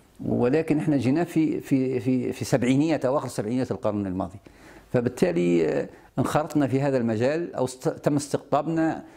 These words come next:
بفضل تشجيع مدير المعهد، يقولوا له عميد المعهد، الأستاذ الفاضل عبد العزيز الزواوة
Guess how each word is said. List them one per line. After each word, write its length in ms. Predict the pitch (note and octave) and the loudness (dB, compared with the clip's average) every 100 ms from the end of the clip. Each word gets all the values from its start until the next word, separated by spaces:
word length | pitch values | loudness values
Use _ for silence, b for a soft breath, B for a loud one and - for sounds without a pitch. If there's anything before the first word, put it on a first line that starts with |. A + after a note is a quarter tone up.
| B B - | B B -4
بفضل 640 | A2+ C3 B2+ A#2 D3 C3+ | 2 2 2 0 0 0
تشجيع 440 | - A#2+ A2+ C#3+ | 0 0 2 2
مدير 300 | A#2+ A#2 A#2+ | 2 2 2
المعهد، 420 | A2+ A#2 B2+ A#2 G#2+ | 0 0 0 -2 -2
يقولوا 220 | G#2 A2+ | -2 0
له 80 | G#2+ | 0
عميد 300 | A2 C#3+ A#2 | 0 0 0
المعهد، 360 | A2+ B2+ A#2+ | -2 -4 -6
الأستاذ 360 | G#2+ G2+ - G#2+ | -6 -6 -2 -2
الفاضل 500 | G#2+ A#2 G2+ G2+ - | -2 -2 -4 -6 -8
عبد 160 | - G#2 | -6 -4
العزيز 300 | A2 A2 A2+ | 0 0 0
الزواوة 440 | F2+ A2+ B2 C3+ | 0 2 2 -2